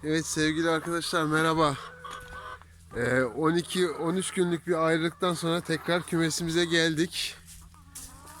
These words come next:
Ee, bir Kocaeli ziyaretimiz olmuştu. Direkt kümese uğradık. Tavuklarımızın, e, kümesine henüz girmedik. Beraber bakalım dedik.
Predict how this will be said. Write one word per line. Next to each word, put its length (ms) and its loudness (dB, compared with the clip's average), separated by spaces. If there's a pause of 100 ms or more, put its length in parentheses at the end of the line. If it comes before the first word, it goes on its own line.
(360)
Ee, 420 0
bir 160 -8
Kocaeli 440 0
ziyaretimiz 680 0
olmuştu. 600 -2
Direkt 320 2 (840)
kümese 360 0
uğradık. 500 2 (960)
Tavuklarımızın, 1400 0 (540)
e, 40 -2 (500)
kümesine 420 2
henüz 200 0
girmedik. 420 -2
Beraber 440 2
bakalım 340 0
dedik. 180 -2